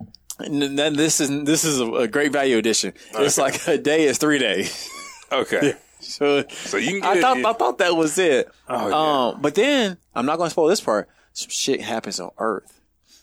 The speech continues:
Speaker 2: Well, that's what I was figuring. I was like, "Wh-, where's
Speaker 1: 'Cause you know those three
Speaker 2: Moro
Speaker 1: dudes was
Speaker 2: at?"
Speaker 1: hidden there.
Speaker 2: And then,
Speaker 1: But
Speaker 2: yeah.
Speaker 1: there's some, who do you think, and I'm not even gonna spoil this, who do you think is gonna step up on Earth? 'Cause you know those three dudes was headed there.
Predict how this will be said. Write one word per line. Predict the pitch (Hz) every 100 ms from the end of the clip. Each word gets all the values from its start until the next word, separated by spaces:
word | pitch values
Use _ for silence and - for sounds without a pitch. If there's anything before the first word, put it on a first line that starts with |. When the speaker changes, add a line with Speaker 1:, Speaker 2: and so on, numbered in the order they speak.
| _ _ -
Speaker 2:
Well, | 139
that's | 139 -
what | 131
I |
was | 110
figuring. | - 147 151
I |
was | 139
like, | 135 131
"Wh-, | 147 123 120 123
where's | 160 160 151
Speaker 1:
'Cause | 147
you | 135
know | 151
those | 135 -
three | 156
Speaker 2:
Moro | 170
Speaker 1:
dudes | 262 320
was | 123 127
Speaker 2:
at?" |
Speaker 1:
hidden | 123 113
there. | 101 95 113
Speaker 2:
And | 117 120
then, | 117 107
Speaker 1:
But | 92
Speaker 2:
yeah. | 135 131
Speaker 1:
there's | 123 131
some, | 107 87 _ -
who | - 226
do |
you | 226 214
think, | 185 147 110 - - -
and | 127
I'm | 156
not | 175
even | 170
gonna | 170 160
spoil | 180 160
this, | 135 107
who | - 202 233
do | 185
you | 151 226
think | 202 101 92 - - - - -
is | 117
gonna | 123 110
step | - 139 127
up | 117 113
on | 107
Earth? | 95 - _ -
'Cause | 139
you | 165
know | 269
those | 208 -
three | 220
dudes | 220 320 165
was | 117
headed | 117 101
there. | 92 85